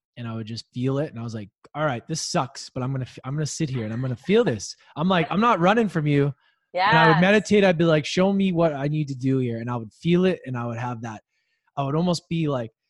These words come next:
Speaker 1: that sick feeling, but then I'd be happy and then I'd be sad. And then it'd be like, "What is happening?" And then eventually it's like, "Oh, I feel better." And then I would just brain dump on the page. I'd be like,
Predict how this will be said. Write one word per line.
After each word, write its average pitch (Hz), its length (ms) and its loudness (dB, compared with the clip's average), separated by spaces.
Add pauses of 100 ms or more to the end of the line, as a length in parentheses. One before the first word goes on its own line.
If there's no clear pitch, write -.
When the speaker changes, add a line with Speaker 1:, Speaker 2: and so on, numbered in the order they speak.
Speaker 1:
that 123 160 -12
sick 220 300 -4
feeling, 214 420 4
but 165 100 -2
then 165 140 2
I'd 143 160 2
be 120 120 -2
happy 214 480 2
and 175 80 2
then 147 120 -2
I'd 127 160 -6
be 113 80 -8
sad. 214 420 2
And 160 120 0
then 135 100 -4
it'd 123 140 -8
be 131 100 -6
like, 113 200 -8
"What 190 220 0
is 165 120 -2
happening?" 156 340 -2
And 139 80 -2
then 147 100 0
eventually 156 420 -2
it's 139 100 -8
like, 135 180 -4
"Oh, 175 200 -4
I 113 80 -8
feel 175 180 -6
better." 170 320 0 (240)
And 170 100 2
then 240 140 4
I 196 60 6
would 180 140 2
just 175 240 -2
brain 202 360 2
dump 156 260 2
on 160 140 0
the 175 80 0
page. 196 340 0
I'd 151 100 -2
be 156 60 -2
like, 151 160 -2